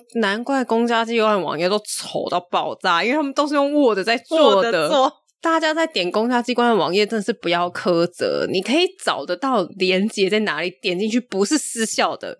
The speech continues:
Speaker 1: 它就是一个一百分的网页了。
Speaker 2: 真的，你就要开心了，你就要觉得自己很幸运。
Speaker 1: 对，你不要这样想说，“哇，公家机关版面真的很丑欸，这功能怎么这么烂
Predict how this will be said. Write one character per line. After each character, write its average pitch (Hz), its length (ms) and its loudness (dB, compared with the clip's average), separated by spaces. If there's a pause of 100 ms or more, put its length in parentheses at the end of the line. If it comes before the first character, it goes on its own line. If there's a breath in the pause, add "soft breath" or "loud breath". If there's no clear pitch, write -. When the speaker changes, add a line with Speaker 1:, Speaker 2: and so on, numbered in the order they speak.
Speaker 1:
它 - 140 -6
就 220 160 -2
是 196 200 -10
一 180 80 -6
个 117 100 -4
一 196 100 -6
百 151 220 -4
分 180 160 -4
的 180 140 2
网 78 200 -4
页 165 220 0
了。 170 120 2
Speaker 2:
真 285 220 0
的， 226 600 0
你 220 180 -4
就 320 240 0
要 302 160 2
开 254 300 -4
心 214 320 -10
了， 190 120 -4
你 180 120 -6
就 240 200 0
要 240 220 0
觉 170 220 -6
得 160 120 -2
自 170 120 -12
己 196 100 -4
很 160 100 -6
幸 147 280 -6
运。 120 200 -10 (200)
Speaker 1:
对， 151 240 -2
你 170 100 -4
不 226 80 -2
要 254 80 0
这 262 80 -8
样 277 100 -4
想 208 140 -2
说 247 180 -2 (220 loud breath)
，“哇， 269 100 0
公 240 160 -2
家 269 160 0
机 262 160 -6
关 262 180 -2
版 151 120 -4
面 220 100 0
真 240 80 0
的 240 80 0
很 180 100 -2
丑 139 480 -2
欸， 127 140 0
这 254 120 -2
功 285 260 -2
能 202 160 0
怎 170 80 -2
么 190 160 -2
这 285 140 -2
么 233 80 0
烂 226 340 -2